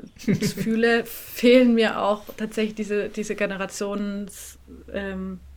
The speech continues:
Speaker 2: Räume. Das ist ein großer Schatz von Gemeinden, finde ich.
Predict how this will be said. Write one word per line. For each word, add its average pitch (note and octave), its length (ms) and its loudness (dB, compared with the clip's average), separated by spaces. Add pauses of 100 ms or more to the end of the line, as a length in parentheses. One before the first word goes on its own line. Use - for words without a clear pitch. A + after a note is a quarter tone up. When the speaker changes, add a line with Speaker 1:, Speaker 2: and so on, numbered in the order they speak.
(180)
Speaker 2:
Räume. G#3 480 0
Das A3 140 -8
ist A3 160 -8
ein G#3 80 -4
großer G#3 680 -2 (640)
Schatz - 420 -4
von F3+ 200 -8
Gemeinden, F3 440 -8
finde F3 280 -8
ich. - 200 -14